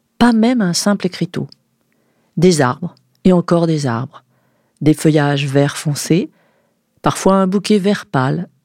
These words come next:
et le cri d'une bête en chaleur. La fille, anxieuse. Elle n'a pas plus de vingt ans,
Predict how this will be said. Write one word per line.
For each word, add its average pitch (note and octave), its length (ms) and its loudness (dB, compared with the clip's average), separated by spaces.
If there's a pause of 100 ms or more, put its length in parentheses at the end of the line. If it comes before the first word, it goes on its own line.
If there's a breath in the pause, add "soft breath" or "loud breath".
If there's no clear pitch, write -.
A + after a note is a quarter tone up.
(460)
et F#3+ 240 4
le F#3 140 0
cri A3+ 220 -4
d'une F#3 220 0
bête E3 240 0
en D3 60 -2
chaleur. C#3 580 -4 (1300)
La E3+ 100 2
fille, A3+ 420 0 (520)
anxieuse. D3 640 -2 (1040)
Elle F3 140 4
n'a F3 240 2
pas F#3+ 160 -2
plus F#3+ 180 -4
de F3 80 -2
vingt F3 260 0
ans, E3+ 240 -2